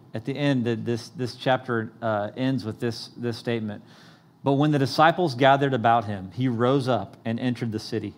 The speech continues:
He goes back into the city that just stoned him. "And on the next day, he went on with Barnabas to Derbe.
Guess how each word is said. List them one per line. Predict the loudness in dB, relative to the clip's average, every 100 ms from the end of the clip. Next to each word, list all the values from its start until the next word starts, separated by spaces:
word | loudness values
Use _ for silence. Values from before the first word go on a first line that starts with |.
| -10
He | -4
goes | 0 0
back | 0 0 0 0
into | -2
the | 0 -4
city | -2 0 2
that | 2
just | 0 -2 -6 -16
stoned | -4 -2 0 0
him. | -2 -4 -10 -20 -20 -20 -4
"And | 0
on | 2
the |
next | 4 2 2
day, | 2 2 2
he | 0
went | 0 0
on | 0 0
with | -2 0
Barnabas | 0 0 -2 -6
to | -8 -6
Derbe. | -4 -4 -6